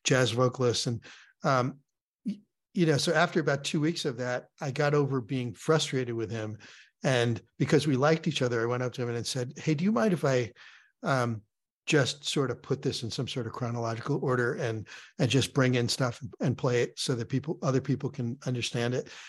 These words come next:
Uh, he said, "Oh man, if you did that, that would be great." And so, so I did that for the rest of the semester, uh, got an A, of course.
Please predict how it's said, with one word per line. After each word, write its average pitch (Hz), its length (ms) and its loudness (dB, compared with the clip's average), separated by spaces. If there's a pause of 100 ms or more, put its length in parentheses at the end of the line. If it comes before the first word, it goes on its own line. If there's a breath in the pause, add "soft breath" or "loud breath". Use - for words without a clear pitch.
(300 loud breath)
Uh, 127 160 4
he 110 60 -2
said, - 180 -2
"Oh 135 160 2
man, 123 260 2
if 110 120 -6
you 135 60 0
did 123 180 -2
that, 113 160 -2
that 120 100 -2
would 117 100 -2
be 113 120 -8
great." 135 360 2
And 143 160 -2
so, 123 300 2 (440 loud breath)
so - 160 2
I 143 60 6
did 208 200 2
that 147 200 2
for 156 60 -4
the 131 80 -2
rest 131 220 -4
of 135 40 -8
the 113 80 -8
semester, 135 640 -2 (640 loud breath)
uh, 123 240 4 (100)
got 127 180 4
an 143 120 -6
A, 127 180 0
of 107 140 -4
course. 113 300 -4